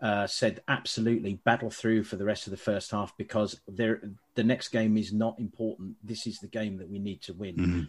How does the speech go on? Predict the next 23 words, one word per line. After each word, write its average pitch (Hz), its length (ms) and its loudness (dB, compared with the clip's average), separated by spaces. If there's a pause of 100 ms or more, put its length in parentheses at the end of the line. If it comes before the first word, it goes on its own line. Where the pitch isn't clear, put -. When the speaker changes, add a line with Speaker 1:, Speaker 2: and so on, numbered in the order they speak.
(120)
Speaker 1:
Uh, 95 260 -4
I 123 80 4
came 135 300 6
into 135 240 -2
this 107 220 -8
game 107 340 -2 (240)
feeling 107 500 -2
it 113 140 -4
was 104 160 -8
as 104 100 -12
close 113 300 -4
to - 120 -8
a 98 40 -6
nine-pointer 101 960 -2 (340)
as 101 200 -4
we, 92 180 -4
as 98 140 -6
we 104 80 0
were 95 100 -2
gonna 92 200 -2
have 101 260 0
this 87 140 -8
season. 90 560 -6